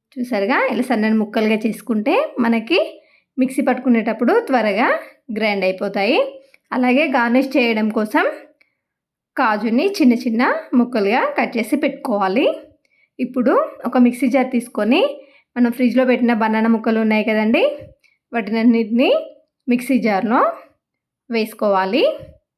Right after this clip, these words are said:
ఇప్పుడు ఇందులోనే చూసారుగా ఇలా గట్టిగా అయిపోతాయి. ఇప్పుడు ఇందులోనే స్వీట్నెస్ కోసం నేను డేట్స్ ముక్కల్ని వేసుకున్నాను. కావాలంటే మీరు షుగర్ని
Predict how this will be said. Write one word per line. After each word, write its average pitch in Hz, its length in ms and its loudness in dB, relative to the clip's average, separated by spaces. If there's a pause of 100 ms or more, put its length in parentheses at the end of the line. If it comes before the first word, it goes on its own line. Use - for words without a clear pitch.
(600)
ఇప్పుడు 247 280 -2 (1120)
ఇందులోనే 220 500 2 (1800)
చూసారుగా 247 480 -2 (260)
ఇలా 220 140 0 (160)
గట్టిగా 226 360 0
అయిపోతాయి. 226 580 -2 (2250)
ఇప్పుడు 262 200 0 (100)
ఇందులోనే 262 440 4
స్వీట్నెస్ 240 440 2
కోసం 226 240 -2 (100)
నేను 226 200 2 (800)
డేట్స్ 214 380 -2 (260)
ముక్కల్ని 220 420 0
వేసుకున్నాను. 208 540 -2 (180)
కావాలంటే 220 540 0
మీరు 214 240 2
షుగర్ని 214 380 0